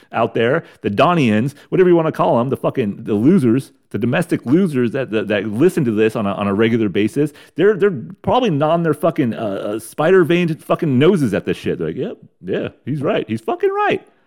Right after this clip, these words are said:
I've, I've been that fucking person. I've been that whore.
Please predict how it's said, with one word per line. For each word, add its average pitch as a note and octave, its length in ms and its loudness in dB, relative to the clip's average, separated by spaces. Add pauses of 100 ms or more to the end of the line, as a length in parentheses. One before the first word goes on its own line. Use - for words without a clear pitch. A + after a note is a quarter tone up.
(300)
I've, E3 420 -2
I've C#3+ 200 -2
been A#3 200 2
that F3+ 180 -2
fucking C#3 280 -2
person. G#2+ 320 0
I've B2+ 260 -4
been G3+ 240 2
that B2+ 280 -2
whore. G#2 460 2